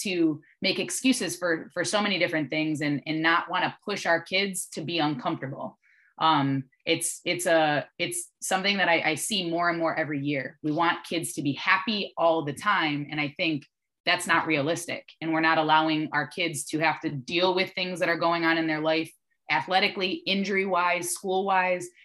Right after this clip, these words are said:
You know, we, we, everyone wants to come and rush to their aid so, so fast. And I think that's what I would kind of tell parents is,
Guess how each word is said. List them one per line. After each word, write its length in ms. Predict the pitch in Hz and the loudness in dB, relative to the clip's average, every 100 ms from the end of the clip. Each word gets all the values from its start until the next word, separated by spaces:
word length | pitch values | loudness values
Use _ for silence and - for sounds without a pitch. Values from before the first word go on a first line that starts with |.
| - | -12
You 100 | 156 | -4
know, 100 | 165 | -2
we, 160 | 151 160 | 0 -2
we, 340 | 160 165 160 - _ - | -2 -4 -4 -6 _ -2
everyone 360 | 180 202 202 | 0 2 -2
wants 240 | 185 180 - | -2 -2 -4
to 120 | 160 | -8
come 320 | - 190 180 | -6 -4 0
and 220 | 160 151 | 0 0
rush 280 | 156 170 - | 2 2 0
to 100 | 185 | -4
their 180 | 147 143 160 | -2 -2 -2
aid 260 | 160 143 | -2 -2
so, 240 | 139 139 135 - | -4 -4 -6 -12
so 200 | - 143 | -6 -6
fast. 480 | - 139 123 - - | -2 -2 0 -4 -4
And 80 | 151 | -4
I 60 | |
think 220 | 147 185 156 | -2 -4 0
that's 220 | 175 170 | 0 2
what 80 | 170 | 0
I 80 | |
would 160 | 156 139 | 0 -2
kind 180 | 165 151 | -4 -4
of 60 | |
tell 240 | - 147 - | -2 -4 -4
parents 420 | 156 139 139 135 | 0 0 0 -4
is, 300 | 139 135 131 | -6 -6 -8